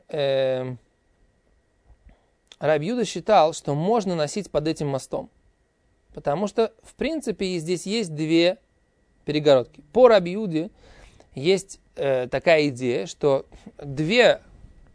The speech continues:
плоскости, да, они уже ограничивают пространство и показывают нам, между ними, в принципе, по Торе есть Рашут Эхид,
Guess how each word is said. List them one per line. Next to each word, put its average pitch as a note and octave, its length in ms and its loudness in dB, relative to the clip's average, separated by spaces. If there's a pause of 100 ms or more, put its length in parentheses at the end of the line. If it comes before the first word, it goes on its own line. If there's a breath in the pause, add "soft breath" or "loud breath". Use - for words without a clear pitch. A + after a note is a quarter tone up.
плоскости, B3+ 560 2
да, E3+ 240 -2
они F#3+ 260 -2
уже G#3+ 240 2
ограничивают D3+ 640 -2
пространство G#3 640 -6 (400 soft breath)
и G#3 60 -6
показывают A3 580 2
нам, F#3 180 2
между F#3 240 0
ними, A#3 220 0
в E3 80 -4
принципе, G#3 360 -2
по D3 160 -2
Торе E3+ 240 -2
есть D3+ 240 -4
Рашут C#3 420 -6
Эхид, C3 380 -4